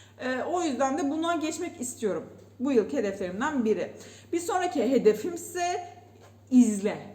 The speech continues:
demişim buraya. Neden? Çünkü ben dört ya da beş aydır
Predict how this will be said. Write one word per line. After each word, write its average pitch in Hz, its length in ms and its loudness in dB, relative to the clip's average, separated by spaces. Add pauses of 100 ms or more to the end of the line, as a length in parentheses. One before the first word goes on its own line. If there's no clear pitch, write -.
demişim 165 400 -8 (120)
buraya. 147 180 -14 (140)
Neden? 233 380 -2 (920)
Çünkü 330 1160 -2 (720)
ben 285 380 0
dört 294 340 0
ya 262 100 2
da 226 140 0
beş 285 200 -2
aydır 254 200 -4